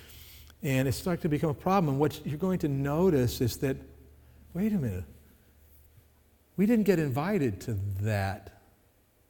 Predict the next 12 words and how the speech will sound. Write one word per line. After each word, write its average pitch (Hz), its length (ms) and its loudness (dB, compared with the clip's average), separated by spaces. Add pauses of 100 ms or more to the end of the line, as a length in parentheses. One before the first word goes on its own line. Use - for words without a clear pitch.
(680)
Well, 127 100 0
we 127 80 2
always 131 380 0
used 139 240 -6
to 120 80 -8
get 117 160 -2
invited. 113 420 -2
We 113 120 -2
don't 123 180 -4
get 110 160 -2
invited 104 680 -4
anymore." 90 520 -4